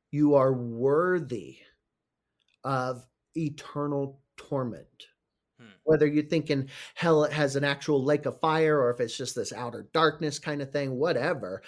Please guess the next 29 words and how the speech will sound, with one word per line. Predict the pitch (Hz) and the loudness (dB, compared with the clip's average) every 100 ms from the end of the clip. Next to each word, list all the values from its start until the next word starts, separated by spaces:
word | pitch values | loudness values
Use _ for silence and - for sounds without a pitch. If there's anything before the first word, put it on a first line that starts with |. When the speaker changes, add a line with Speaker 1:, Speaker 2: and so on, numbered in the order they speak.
| - - - - | -20 -20 -20 -18
Speaker 1:
you | - 147 165 170 160 | -10 -4 0 0 0
still | - - 214 196 180 | -2 2 8 8 8
imagine | 165 160 160 170 143 131 | 6 2 2 0 -2 -4
it | 147 143 | -4 -2
as | 139 139 - | -2 -2 -2
the | 139 | 0
gnashing | 143 135 131 131 143 - 151 151 | 0 -4 -6 -6 -6 -4 -2 -2
of | 143 | -4
teeth, | - 190 151 101 123 | -8 -6 -6 -8 -10
this | 127 139 160 - | -4 -2 -2 -4
Speaker 2:
Yeah. | - - | -12 -8
Speaker 1:
place | 175 190 147 147 143 165 | -2 0 2 0 -2 -2
that | 160 | 0
is | 170 160 | -2 -4
not | 143 131 123 - _ | -4 -4 -8 -14 _
good. | 156 165 120 104 - _ _ _ _ _ _ _ _ _ - | 0 2 0 -4 -14 _ _ _ _ _ _ _ _ _ -12
And | 190 185 185 185 185 185 180 185 | -4 -2 0 0 0 0 -2 -6
you're | 202 175 185 175 - | -6 -2 0 -2 -4
already, | 185 208 226 214 196 202 233 247 247 196 147 101 - _ _ _ _ 202 | -4 0 0 -2 -10 -8 -6 0 0 2 -2 -4 -16 _ _ _ _ -6
at | 202 | -4
the | 196 | -4
beginning | 233 208 262 269 262 | -6 -6 -6 -2 -4
of | 247 | 0
your | 240 | 0
life, | 247 240 185 131 - _ _ _ _ | 0 0 0 0 -6 _ _ _ _
a | 185 | -8
failure, | - 226 202 156 - - _ _ _ _ _ _ _ _ _ _ | -2 4 4 4 -4 -14 _ _ _ _ _ _ _ _ _ _
Speaker 2:
<laughs> | - 170 | -18 -8
Speaker 1:
miserable. | 165 185 220 190 165 135 101 - | -2 4 4 4 2 2 -2 -12